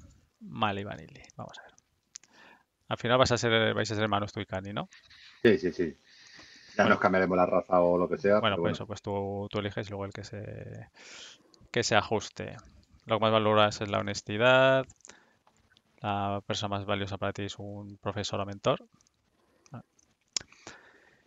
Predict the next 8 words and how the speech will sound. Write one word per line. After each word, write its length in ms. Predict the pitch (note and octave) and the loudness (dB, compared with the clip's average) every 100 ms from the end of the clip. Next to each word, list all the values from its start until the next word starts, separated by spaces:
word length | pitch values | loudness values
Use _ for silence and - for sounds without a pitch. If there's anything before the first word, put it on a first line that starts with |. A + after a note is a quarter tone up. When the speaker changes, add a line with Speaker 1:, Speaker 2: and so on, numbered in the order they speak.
| _ _ _ - | _ _ _ 4
Speaker 1:
Y 200 | F3 F3+ | 6 8
tú 120 | D#3+ | 8
creciste 600 | D3 D#3 E3 - E3 D#3 | 8 8 8 10 10 10
en 100 | C#3+ | 10
las 840 | B2+ B2 A#2+ A#2 A#2 A2+ A2+ A2+ A2+ | 10 12 12 10 10 8 6 4 2
zonas 280 | B2+ A#2+ A#2 | 2 4 4
de 80 | |
combate, 560 | A2+ A2 A2+ C#3 D#3+ E3 | 4 4 8 8 6 0